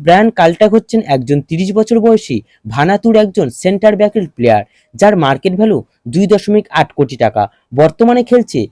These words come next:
এএফসি কাপ চ্যাম্পিয়ন সেন্ট্রাল কোস্ট মারিনার্সের হয়ে। তো এই এএফসি কাপ চ্যাম্পিয়ন হওয়ার পিছনে এই ডিফেন্ডারটির ভূমিকা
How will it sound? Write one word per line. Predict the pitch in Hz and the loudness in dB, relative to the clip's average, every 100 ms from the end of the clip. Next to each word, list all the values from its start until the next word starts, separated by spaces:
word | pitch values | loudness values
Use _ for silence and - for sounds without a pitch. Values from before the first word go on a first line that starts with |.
| _ - | _ -2
এএফসি | 147 208 214 - 220 - | 2 2 2 -4 -4 -2
কাপ | 156 - _ | -2 -4 _
চ্যাম্পিয়ন | 147 143 156 226 185 101 - _ _ - | -2 -2 0 2 2 -2 -10 _ _ -10
সেন্ট্রাল | - 208 214 233 226 | 0 2 4 2 2
কোস্ট | 226 165 - - | 2 0 -2 -4
মারিনার্সের | 139 143 143 127 - 120 | 2 2 2 0 0 0
হয়ে। | 110 98 - _ _ - | 0 -2 -8 _ _ 2
তো | 269 | 4
এই | 277 196 | 6 6
এএফসি | 214 226 254 | 4 4 -2
কাপ | 240 196 202 | 0 0 2
চ্যাম্পিয়ন | 175 160 165 226 | 0 0 2 2
হওয়ার | 214 226 | 4 2
পিছনে | 220 214 226 147 101 _ _ | 0 0 0 0 -4 _ _
এই | 185 160 | 0 2
ডিফেন্ডারটির | 160 202 220 226 - 226 | 0 2 2 2 2 -2
ভূমিকা | 131 165 185 | 0 0 0